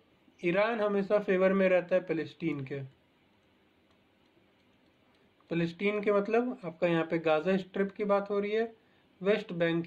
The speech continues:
की बात हो रही है और इसके गवर्निंग बॉडी हमस की बात हो रही है, तो ये उसके फेवर में है।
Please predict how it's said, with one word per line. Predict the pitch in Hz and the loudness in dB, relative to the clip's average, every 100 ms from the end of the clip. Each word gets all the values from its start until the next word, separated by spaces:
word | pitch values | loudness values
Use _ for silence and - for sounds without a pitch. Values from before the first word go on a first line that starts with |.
| - | -6
की | 175 | 0
बात | 170 165 | 0 2
हो | 170 | 2
रही | 165 175 | 2 0
है | 175 170 - | -2 -8 -4
और | 165 156 156 | -2 0 -2
इसके | 170 151 - 165 | -4 -4 -6 -2
गवर्निंग | 160 165 175 180 | 2 2 0 0
बॉडी | 170 170 196 208 _ _ _ - | 0 2 0 -4 _ _ _ -8
हमस | 151 143 135 | -4 -4 -6
की | 139 | -6
बात | 139 135 139 | -4 -4 -6
हो | 135 | -6
रही | 135 | -4
है, | 139 | -6
तो | 135 - _ _ _ _ _ 190 | -10 -16 _ _ _ _ _ -2
ये | 220 226 | 2 2
उसके | 202 - 208 | 0 -4 -2
फेवर | 180 156 156 | 0 2 2
में | 151 151 | 2 -4
है। | 143 | -6